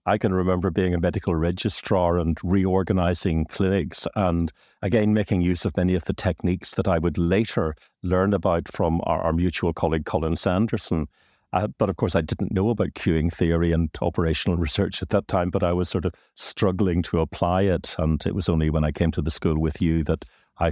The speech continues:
really understood what I was actually doing.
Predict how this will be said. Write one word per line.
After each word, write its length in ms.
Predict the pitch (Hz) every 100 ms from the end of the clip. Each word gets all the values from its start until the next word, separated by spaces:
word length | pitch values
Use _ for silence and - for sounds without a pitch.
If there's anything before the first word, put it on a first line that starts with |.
| -
really 260 | 90 82
understood 600 | 82 80 87 - - 90
what 120 | 82 92
I 60 |
was 160 | 78 78
actually 420 | 98 87 - 87
doing. 420 | 76 98 107 98